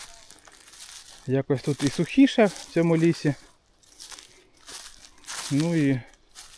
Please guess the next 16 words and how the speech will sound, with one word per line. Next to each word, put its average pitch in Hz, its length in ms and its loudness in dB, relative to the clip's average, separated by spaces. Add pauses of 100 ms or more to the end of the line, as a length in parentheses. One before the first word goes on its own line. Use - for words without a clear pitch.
(600)
там 170 180 6
хоча 170 340 8
б - 20 -2
було 151 260 6
багато 143 440 6
переросших. 170 600 6 (1080)
О, 127 200 0 (320)
польський 110 420 -6
сидить. 110 420 -6 (760)
Ну, 202 180 -8 (500)
хоч 151 200 -4 (160)
щось - 380 0 (680)
попадається. 143 920 6
Ну, 170 140 -4
не 196 120 0
червивий. 107 540 2